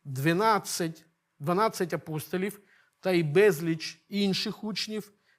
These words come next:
які були поруч, хотіли не просто бути з ним, а й робити те, що він робив.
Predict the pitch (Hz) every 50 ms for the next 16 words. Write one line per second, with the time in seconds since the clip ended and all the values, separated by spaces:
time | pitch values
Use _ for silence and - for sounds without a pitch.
0 | _ - 151 185 185 185 - 220 220 190 165 175 185 190 190 202 190 170 190 185
1 | 180 175 165 170 156 - - - _ _ _ _ _ _ - - - 170 170 156
2 | - - 180 190 180 175 170 160 156 151 147 - 180 208 269 294 285 - - -
3 | - 170 156 156 165 160 - - 127 117 117 110 127 147 160 165 156 127 107 98
4 | - _ _ _ _ _ _ _ _ _ _ _ _ _ _ _ _ _ _ -
5 | 156 160 165 156 147 151 143 139 160 180 165 - 151 131 - - - 202 208 202
6 | 165 143 135 - - - 139 139 139 196 226 196 147 131 117 113 104 107 107 98
7 | 95